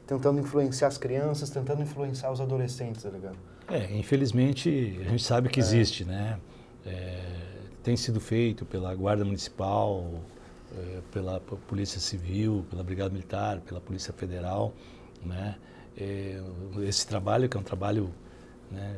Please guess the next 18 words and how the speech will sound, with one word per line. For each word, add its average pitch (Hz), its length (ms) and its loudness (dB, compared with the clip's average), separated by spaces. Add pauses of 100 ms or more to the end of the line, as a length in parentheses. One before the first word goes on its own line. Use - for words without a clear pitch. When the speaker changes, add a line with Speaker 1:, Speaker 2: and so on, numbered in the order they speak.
Speaker 2:
de, 92 140 -4
de, 98 160 -8
de, 95 340 -10
de, 95 160 -6
de 98 220 4
presença 104 720 4
na, 87 120 -4
nas 87 200 -4
escolas, 98 640 2
né? 98 320 -2
De, 90 140 -2
de, 87 140 -4
de, 90 140 -4
de, 90 180 -4
de, 90 360 -4
de 85 300 -8
tentar 98 380 -2
inibir 117 600 4